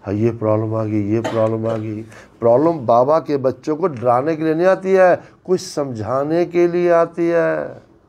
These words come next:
कु-, कुछ शिक्षा लेने के लिए आती है।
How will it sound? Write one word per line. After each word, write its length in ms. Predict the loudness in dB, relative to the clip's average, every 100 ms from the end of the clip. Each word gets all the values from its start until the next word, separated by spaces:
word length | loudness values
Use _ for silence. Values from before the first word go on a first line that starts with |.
| _ -20 -20 -8
कु-, 280 | -6 -6 -4
कुछ 120 | 0 0
शिक्षा 480 | 0 -4 2 4
लेने 480 | 4 2 0 0 -4
के 200 | -2 -2
लिए 200 | 0 0
आती 320 | 2 0 0
है। 280 | 0 2 2